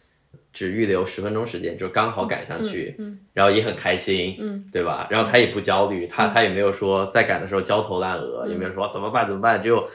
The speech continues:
Speaker 1: 只有十分钟，只有，反正他就是开开心心的，
Speaker 2: 嗯。
Speaker 1: 反正最后飞机也上了。
Speaker 2: 嗯。
Speaker 1: 然后我记得你当时还跟我说，就是，呃，因为首先，因为那天你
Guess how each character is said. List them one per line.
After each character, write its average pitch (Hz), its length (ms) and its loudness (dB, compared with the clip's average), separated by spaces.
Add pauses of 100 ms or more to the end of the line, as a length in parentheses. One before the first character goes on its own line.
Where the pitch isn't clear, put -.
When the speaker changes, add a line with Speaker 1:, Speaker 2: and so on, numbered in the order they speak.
(140)
Speaker 1:
只 120 80 2
有 113 60 4
十 110 100 -2
分 110 140 0
钟， 107 80 -2
只 107 80 0
有， 110 160 0 (160)
反 101 180 6
正 165 100 4 (360)
他 123 100 2
就 123 80 2
是 123 60 2
开 123 160 2
开 123 120 6
心 123 120 -4
心 127 160 0
的， - 220 2
Speaker 2:
嗯。 - 60 -16
Speaker 1:
反 92 100 0
正 101 100 0
最 123 100 -4
后 101 240 2
飞 110 140 4
机 123 80 -4
也 107 100 0
上 107 300 0
了。 - 160 -12
Speaker 2:
嗯。 214 80 -8
Speaker 1:
然 101 100 2
后 104 80 2
我 98 40 2
记 107 120 -2
得 104 60 0
你 95 100 -4
当 98 140 -2
时 101 60 -4
还 98 100 -2
跟 98 100 -6
我 95 100 -4
说， 95 200 -4
就 98 80 -2
是， 98 240 -4 (600)
呃， 92 580 2 (260)
因 120 120 0
为 120 260 4
首 - 180 -6
先， 113 360 0
因 127 80 4
为 127 120 4
那 120 160 2
天 113 340 -2
你 87 240 -4